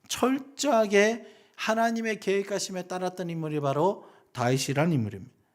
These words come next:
다윗의 이러한 기도, 이러한 삶의 핵심은요, 하나님께 묻는 기도입니다. 하나님께 물으셔야 돼요. 여러분, 하나님께 성도들도 어떤 큰 일을 행하실 때에, 어떤 일을 행할 때에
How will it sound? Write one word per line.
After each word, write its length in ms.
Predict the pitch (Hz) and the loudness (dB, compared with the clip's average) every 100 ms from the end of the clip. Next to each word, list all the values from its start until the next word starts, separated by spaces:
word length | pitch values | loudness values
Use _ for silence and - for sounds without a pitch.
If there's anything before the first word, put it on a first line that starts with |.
| _ _ _ _ _ - | _ _ _ _ _ -2
다윗의 520 | - 220 226 247 208 | 6 8 8 6 4
이러한 440 | 233 247 247 226 - | 4 6 4 0 -6
기도, 720 | 214 202 202 160 135 - _ - | -4 2 2 2 -2 -14 _ -8
이러한 420 | 208 240 240 226 | 0 4 4 2
삶의 480 | - 226 226 214 202 | 0 0 2 2 2
핵심은요, 920 | 254 - 247 196 185 247 180 151 - - _ | 2 0 0 0 6 8 8 4 -12 -20 _
하나님께 840 | - 208 202 190 185 202 208 247 - - _ | -6 -2 0 -2 -2 0 2 0 -10 -20 _
묻는 580 | 113 127 165 170 180 196 | -6 -4 -4 -4 -6 -10
기도입니다. 420 | - 123 101 101 _ _ _ _ _ _ _ _ _ _ _ - | -12 -14 -14 -18 _ _ _ _ _ _ _ _ _ _ _ -10
하나님께 340 | 190 202 185 | -8 -6 -6
물으셔야 480 | 120 147 147 - 95 | -6 -6 -6 -10 -14
돼요. 120 | _ _ _ _ _ _ _ - | _ _ _ _ _ _ _ -12
여러분, 60 | 113 | -8
하나님께 240 | 113 117 | -8 -8
성도들도 680 | 123 120 120 113 117 127 175 _ _ _ _ _ _ | -10 -8 -8 -10 -10 -12 -14 _ _ _ _ _ _
어떤 260 | 143 175 165 | -12 -12 -12
큰 340 | - 196 185 | -12 -10 -8
일을 260 | 156 160 151 | -6 -4 -6
행하실 420 | 156 156 - 117 | -8 -10 -10 -10
때에, 180 | 113 113 | -10 -10
어떤 300 | 139 175 170 | -10 -8 -6
일을 200 | 170 160 | -4 -4
행할 240 | 160 156 | -4 -6
때에 420 | 151 135 139 185 | -6 -4 -4 -6